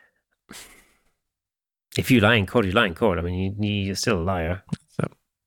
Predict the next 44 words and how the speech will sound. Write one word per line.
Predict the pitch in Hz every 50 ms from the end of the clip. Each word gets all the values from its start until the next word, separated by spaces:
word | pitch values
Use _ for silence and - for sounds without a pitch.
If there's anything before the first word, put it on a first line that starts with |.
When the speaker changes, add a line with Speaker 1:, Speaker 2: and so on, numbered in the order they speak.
| _ _ _
Speaker 2:
yeah. | - - - - _ _ - - - - - - - _ - _ _ _ _ _ _ -
Speaker 1:
You | - 98
know, | 85 82 85 - _ _ _ _ _ _ _ _ _ _ _ _ _ _ _ _ -
that's | 104 104 - -
the | 101
thing. | 92 120 107 160
Speaker 2:
Mm. | 160 156
Speaker 1:
Anyway, | 214 233 190 131 101 - - _ _ _
so | - 208
Speaker 2:
So | 196 160
Speaker 1:
there | 156
you | 160
go. | - 117 104
Speaker 2:
we | 104 202 196
got | 180
Speaker 1:
Not, | 196 -
Speaker 2:
slightly | 185 170 160 147 120
diverted | 127 139 120 120 127 120 113 - 113 104
there. | - 104 101
Speaker 1:
not, | 180 220 214
not | 190 202 185 -
taking | - 185 185 - - 175 165
sides | - - 175 151 147 139
Speaker 2:
'Cause | 143 123
Speaker 1:
here, | 135 135
Speaker 2:
that | 147 147 131
never | 131 127 117
Speaker 1:
but, | 113 110
Speaker 2:
happens | 117 110 - - 107 104
Speaker 1:
but | 147 -
Speaker 2:
on | -
this | 151 101 98
Speaker 1:
actually | - 113 104
Speaker 2:
show. | 101 98
Speaker 1:
totally | 165 147 127 113 110 -
taking, | - 110 98 95 90 - _
taking | - 127 117 101
Speaker 2:
Mm. | 123 117 110 - -
Speaker 1:
sides | - 196 - -
anyway. | 143 120 107 104 101 101 104 - - - - - - - - - - - - - _ _ -
Speaker 2:
Mm. | 147
Speaker 1:
Um, | 156 156 156 156 139 117 - _ _ _ _ - - _ _ _ _ _ _ _ - - - - - - - _ _ _ _ _
yeah, | - 131 185 262 226 120
so, | - - 196 208 151 113 110 107 107 -